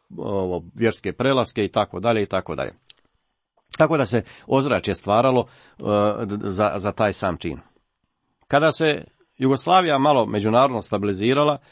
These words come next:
kada se stanje saniralo, ovaj, učvrstila se vlast, onda je Tito odlučio, na jednom sastanku u Bledu u ljeto tisuću devetsto četrdeset šeste godine, da treba, e,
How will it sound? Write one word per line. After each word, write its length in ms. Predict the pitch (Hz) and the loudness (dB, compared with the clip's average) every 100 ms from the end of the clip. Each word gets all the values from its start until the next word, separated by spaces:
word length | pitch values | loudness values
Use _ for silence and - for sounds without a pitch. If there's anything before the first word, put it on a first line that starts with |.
| _ - _ | _ -20 _
kada 220 | - 113 104 | -4 -2 -2
se 140 | 95 | -6
stanje 360 | - 110 123 104 | -2 0 0 -2
saniralo, 560 | 98 95 123 156 156 - _ - _ - | -4 -2 0 0 0 -6 _ -20 _ -8
ovaj, 640 | 135 123 127 127 123 113 | 0 2 4 2 2 2
učvrstila 540 | 104 - 120 - 110 95 | 0 -2 -4 -2 -4 -4
se 160 | - | -2
vlast, 400 | 104 143 135 - - | 2 2 2 -4 -6
onda 280 | 120 107 | -2 0
je 80 | 104 | 0
Tito 260 | 107 113 92 | -2 -4 -4
odlučio, 500 | 90 101 113 127 104 - _ - - 87 | -2 -4 0 0 0 -6 _ -18 -10 -4
na 120 | 92 | -2
jednom 160 | 98 90 | -2 -2
sastanku 540 | 92 104 101 85 92 | -2 -2 -2 -4 -4
u 20 | |
Bledu 320 | 87 90 98 | -2 -2 0
u 80 | 92 | -2
ljeto 320 | 87 90 82 78 - - _ | -2 -4 -6 -8 -14 -20 _
tisuću 340 | - 98 - 90 | -10 -10 -6 -4
devetsto 520 | 95 92 82 92 87 - | -2 -2 -4 -4 -6 -6
četrdeset 640 | 90 85 92 95 - 85 - _ - 87 | -8 -8 -6 -6 -6 -10 -12 _ -10 -6
šeste 380 | - 110 - 85 | -2 -4 -4 -4
godine, 440 | 104 107 104 98 - - | -2 0 0 -2 -6 -16
da 140 | - 101 | -8 -6
treba, 460 | - 104 87 87 - | -2 -2 0 -4 -6
e, 300 | 73 - | -14 -16